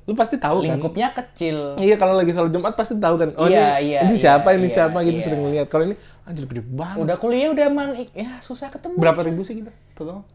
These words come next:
Speaker 2: Eh, ini angkatan apa gimana nih?
Speaker 1: Seangkatannya.
Speaker 2: Di fakultas apa di
Speaker 1: Total?
Speaker 2: Kalau satu angkatan kita waktu itu enam belas ribu sama empat belas ribu gitu.
Speaker 1: Anjay.
Speaker 2: Lu bayangin aja empat belas ribu masuk di, di kampus
Speaker 1: Terus
Speaker 2: kayak gitu.
Speaker 1: itu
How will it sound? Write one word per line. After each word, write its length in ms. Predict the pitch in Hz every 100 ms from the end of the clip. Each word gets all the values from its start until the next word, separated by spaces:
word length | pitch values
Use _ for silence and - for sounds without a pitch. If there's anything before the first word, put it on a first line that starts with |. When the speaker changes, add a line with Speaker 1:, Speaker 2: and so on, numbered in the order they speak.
| _ _
Speaker 2:
Eh, 240 | 156 151
ini 100 | 180
angkatan 440 | 233 220 170 - 226
apa 300 | 226 214 202
gimana 260 | 185 185 226
nih? 80 |
Speaker 1:
Seangkatannya. 520 | 226 143 139 139 151 170 _ _ -
Speaker 2:
Di 140 | 147
fakultas 460 | 170 156 151 185 220
apa 160 | 214
di 380 | 190 185 190 185 185 - _
Speaker 1:
Total? 320 | - 160 170 180 - _ _ _ _ - -
Speaker 2:
Kalau 260 | 170 175
satu 480 | 175 185 180 - 190
angkatan 580 | 175 185 185 185 190 190
kita 440 | 190 190 - 214
waktu 200 | 220 202
itu 100 | 190
enam 180 | 214 196
belas 180 | 165 160
ribu 200 | 165 170
sama 100 | 202
empat 160 | 190 165
belas 180 | 147 -
ribu 340 | 147 147 160
gitu. 220 | 147 143 135
Speaker 1:
Anjay. 240 | 127 127 - -
Speaker 2:
Lu 100 | -
bayangin 320 | 220 190 160 156
aja 160 | 175
empat 180 | 220 208
belas 200 | 165 151
ribu 340 | 185 190 208 165 -
masuk 300 | 156 160 160
di, 160 | 208 175
di 280 | 147 - 151
kampus 580 | 175 196 202 214 -
Speaker 1:
Terus 160 | - 220
Speaker 2:
kayak 140 | 165 165
gitu. 60 | 156
Speaker 1:
itu 120 | 180